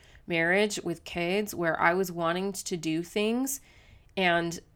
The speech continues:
motherhood is not the only thing that lights me up. And I refuse to live a life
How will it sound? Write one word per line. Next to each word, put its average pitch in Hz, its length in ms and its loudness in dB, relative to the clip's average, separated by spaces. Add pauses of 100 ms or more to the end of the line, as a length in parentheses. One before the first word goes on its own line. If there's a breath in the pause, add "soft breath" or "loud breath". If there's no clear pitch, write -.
(120)
motherhood 240 680 0
is 214 220 -2
not 214 300 -2
the 247 140 -2
only 233 240 0
thing 226 220 0
that 226 120 0
lights 196 320 0
me 196 160 0
up. 240 260 0
And 180 160 0
I 196 140 6
refuse 226 880 0
to 180 140 -2
live 190 540 2
a 170 140 0
life 160 600 2